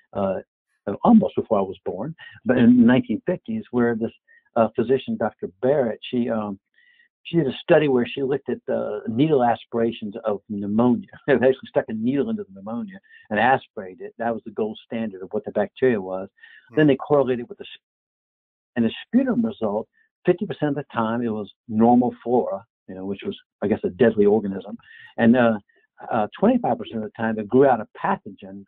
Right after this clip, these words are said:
Speaker 1: but it was the wrong pathogen. It wasn't the pathogen that caused the pneumonia. And only twenty-five percent there was a great correlation. Now, our sputum techniques have gotten better since the nineteen fifties, so actually sputums are better since then. But still, they're, they're not, they're not a,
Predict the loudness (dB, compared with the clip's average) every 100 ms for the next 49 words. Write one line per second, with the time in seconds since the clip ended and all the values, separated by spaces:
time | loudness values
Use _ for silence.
0 | _ 0 2 2 0 2 2 0 -6 -10
1 | -10 -16 _ -20 -14 -10 -8 -10 -4 -2
2 | -2 -4 -8 -6 -6 -8 -6 -6 -6 -8
3 | -14 -20 -10 0 2 2 2 0 2 0
4 | -2 -4 -8 -4 -6 -8 -2 0 0 -4
5 | -4 -2 -2 -4 -4 -10 _ _ _ _
6 | _ -6 0 0 0 -2 -2 -2 -6 -6
7 | -12 -6 -4 -4 -4 0 0 0 -6 -10
8 | -12 -10 -12 -12 -16 0 0 0 -8 -4
9 | -2 0 0 -4 -12 -12 -4 -2 -2 2
10 | 2 2 _ 2 2 0 _ -20 -20 -18
11 | -18 -20 _ _ _ _ -18 -18 -18 _
12 | -12 _ _ _ _ -6 -4 -4 -8 _
13 | -14 -12 -2 -2 0 -4 -6 -8 _ _
14 | -2 0 0 -4 -6